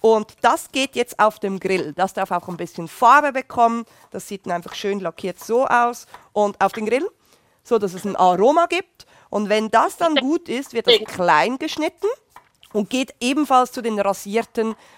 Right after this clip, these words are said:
Brokkoli rüber in die Schüssel. Was wir jetzt noch parallel dazu machen, also Johann ist schon dran,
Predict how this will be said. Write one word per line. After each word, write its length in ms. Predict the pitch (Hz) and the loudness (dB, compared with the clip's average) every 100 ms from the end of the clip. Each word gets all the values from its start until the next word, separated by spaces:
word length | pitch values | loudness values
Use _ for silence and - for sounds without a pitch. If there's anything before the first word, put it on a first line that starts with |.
| - - | -12 2
Brokkoli 640 | 208 233 - 226 214 208 - | 2 2 0 -2 -2 -8 -6
rüber 240 | 196 254 247 | -2 2 2
in 120 | 214 | 0
die 80 | 208 | -4
Schüssel. 440 | 190 165 - - _ - - _ _ | -6 -6 -10 -16 _ -20 -20 _ _
Was 220 | 240 240 | 0 2
wir 80 | 254 | 0
jetzt 240 | 269 330 | 0 0
noch 140 | 302 - | -2 0
parallel 480 | 254 233 214 262 | 2 2 2 2
dazu 320 | 320 262 - 240 | 2 0 -4 -2
machen, 320 | 214 226 277 | 0 0 -2
also 160 | 196 | -4
Johann 280 | 190 202 226 | -4 -2 -2
ist 160 | 185 - | -2 -6
schon 140 | 180 | -6
dran, 300 | 170 175 247 | 0 0 0